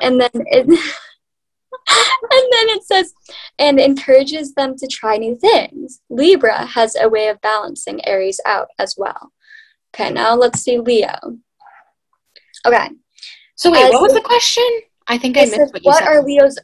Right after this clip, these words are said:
Speaker 1: what are Cancers attracted to?"
Speaker 2: Oh, oh,
Speaker 1: It's like,
Speaker 2: oh,
Speaker 1: what,
Speaker 2: oh.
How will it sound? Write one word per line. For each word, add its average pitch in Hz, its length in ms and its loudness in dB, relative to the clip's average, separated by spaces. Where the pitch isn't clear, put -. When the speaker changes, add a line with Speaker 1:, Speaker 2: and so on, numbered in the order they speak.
Speaker 1:
what 269 300 0
are 262 360 -6
Cancers 240 680 -14
attracted 226 420 -8
to?" - 160 -12
Speaker 2:
Oh, 262 300 0
oh, - 0 -
Speaker 1:
It's 214 120 2
like, 254 80 6
Speaker 2:
oh, 190 80 -6
Speaker 1:
what, 254 220 6
Speaker 2:
oh. - 60 -18